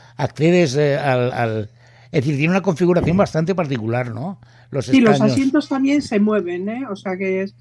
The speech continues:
Speaker 2: se está haciendo bastante, ¿eh? La, ella hace poco me comentó del plan que tenía sobre el tema de accesibilidad y los pasos que estaban dando. Eh, y luego también, por ejemplo, el atril lo puedes adaptar a tu altura y demás. O sea,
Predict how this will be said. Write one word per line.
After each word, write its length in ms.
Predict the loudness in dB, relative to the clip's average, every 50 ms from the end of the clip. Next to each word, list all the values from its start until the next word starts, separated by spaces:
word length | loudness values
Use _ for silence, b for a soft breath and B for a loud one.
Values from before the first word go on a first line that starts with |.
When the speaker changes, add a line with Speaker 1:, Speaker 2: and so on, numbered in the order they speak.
| B B B B -18 -12
Speaker 2:
se 140 | -2 -2 -2
está 200 | 0 2 0 0
haciendo 320 | 2 4 4 4 4 4
bastante, 800 | 2 0 -4 -8 -8 -8 -6 -6 -4 -4 -4 -4 -2 -4 -6 -8
¿eh? 60 | -10
La, 220 | -12 -10 -10 -10 -8
ella 320 | -6 -4 -4 -4 -4 -4 -6
hace 220 | -10 -10 -10 -10
poco 220 | -10 -10 -8 -6 -4
me 140 | -4 -4
comentó 560 | -4 -4 -4 -2 -2 -2 -4 -4 -4 -6 -6 -6 b b b b b b _
del 360 | 0 2 4 4 4 2 0
plan 260 | -2 -2 -4 -4 -2
que 120 | -4 -6 -4
tenía 280 | -2 -2 0 0 -2
sobre 240 | -4 -4 -4 -4 -4
el 40 | -4
tema 240 | -4 -6 -4 -4 -2
de 160 | -2 -2 -2
accesibilidad 800 | -4 -6 _ -10 -10 -8 -4 -6 -4 0 2 2 2 0 -2 -6 -16 _ _ _
y 80 | -2 0
los 160 | 0 0 -2
pasos 320 | -4 -8 -8 -8 -10 -8
que 80 | -8 -10
estaban 340 | -10 -6 -4 -4 -4 -4 -4
dando. 380 | -6 -6 -6 -6 -8 -10 -12 -12 b b b b _ _
Eh, 300 | 0 2 4 6 6 6
y 80 | 4
luego 220 | 4 2 -2 -2 -2
también, 260 | -2 -2 -2 -2 -4
por 120 | -4 -4
ejemplo, 400 | -6 -6 -6 -6 -8 -4 -2 2
el 100 | 2 2
atril 600 | 2 2 -2 -6 -4 -4 -4 -2 0 -2 -2 -4 -6 -14 -20 _ -20 -20 -20 _ -8
lo 160 | -4 -4 -4
puedes 260 | -2 -4 -6 -6 -6 -8
adaptar 420 | -6 -6 -6 -8 -4 -4 -2 -2
a 200 | -2 -4 -6 -4
tu 460 | -4 -2 0 2 2 2 2 0 -2
altura 580 | -2 -2 -4 -6 _ _ -6 -6 -4 -6 -6 -6
y 80 | -4
demás. 340 | -4 -4 -4 -4 -6 -8 -10 -20 -20 -20
O 40 | -8
sea, 220 | -8 -8 -8 -8